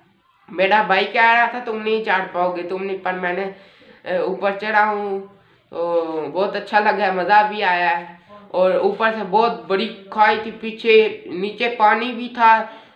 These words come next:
छोटा सा तालाब कीचड़ वाला था, बहुत अच्छा लगा है। वहाँ पर डेवलपमेंट हो रही है,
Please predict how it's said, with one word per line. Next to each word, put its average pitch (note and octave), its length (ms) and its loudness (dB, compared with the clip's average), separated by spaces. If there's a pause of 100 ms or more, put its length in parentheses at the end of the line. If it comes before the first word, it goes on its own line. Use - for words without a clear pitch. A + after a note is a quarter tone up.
(160)
छोटा G#3+ 680 2
सा G#3+ 160 0
तालाब F#3+ 440 4
कीचड़ A3 440 -6
वाला F#3 360 2
था, F3 460 -6 (380)
बहुत A3 340 2
अच्छा G3+ 280 0
लगा F#3 300 0
है। E3+ 300 0 (720)
वहाँ G#3 320 4
पर A#3+ 120 -6
डेवलपमेंट A3+ 680 0
हो A3+ 200 -2
रही A#3 320 -6
है, A3 280 -4